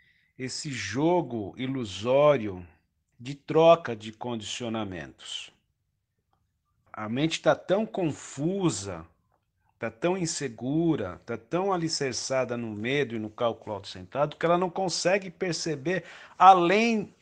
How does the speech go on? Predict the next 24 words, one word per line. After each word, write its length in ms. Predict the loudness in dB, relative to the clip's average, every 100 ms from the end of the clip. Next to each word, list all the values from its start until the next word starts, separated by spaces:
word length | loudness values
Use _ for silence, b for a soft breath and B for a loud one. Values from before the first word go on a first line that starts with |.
| _ -4
dos 220 | -4 -2
limites 540 | 0 2 2 0 -4
de 80 | -6
seus 300 | -4 -4 -4
condicionamentos. 1000 | -8 -10 -10 -12 -12 -12 -14 -18 -18 -20 _ b b b b
Então 240 | -6 0
ela 140 | 4 4
não 160 | 4
consegue 560 | 2 0 0 2 2 0
perceber 600 | -4 -4 -4 -8 -2 2
a 100 | 2
falência 640 | 4 4 4 2 -2 -2
da 140 | 0 0
ideia 500 | 0 2 4 6 2
de, 200 | 0 -10 -14
de 260 | -10 -6
melhoramento. 1400 | -2 4 4 6 4 6 6 6 4 2 0 -2 -4 -4 -4 -18 _
Olha 200 | 4 6
a 40 | 6
própria 320 | 4 2 0
palavra, 500 | 2 4 6 4 2
né? 60 |
Melhoramento, 1400 | 0 0 2 4 4 8 10 8 6 0 0 -4 -10 -8
né? 280 | -6 -6